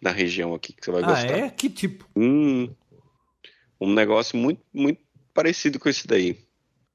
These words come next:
Speaker 1: Montaram, fizeram um hotel no formato de uma guitarra aqui agora.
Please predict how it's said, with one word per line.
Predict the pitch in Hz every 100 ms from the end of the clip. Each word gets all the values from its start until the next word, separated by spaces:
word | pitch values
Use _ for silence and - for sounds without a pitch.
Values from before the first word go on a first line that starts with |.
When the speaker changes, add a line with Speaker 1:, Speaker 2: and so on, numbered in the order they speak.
| _ _ _ _
Speaker 1:
Montaram, | 113 113 107 113 113 117 107
fizeram | - 104 117 135
um |
hotel | 120 - 120
no | 131
formato | - 123 120
de | 135
uma | 131
guitarra | - - 98 101 92
aqui | -
agora. | 90 87 90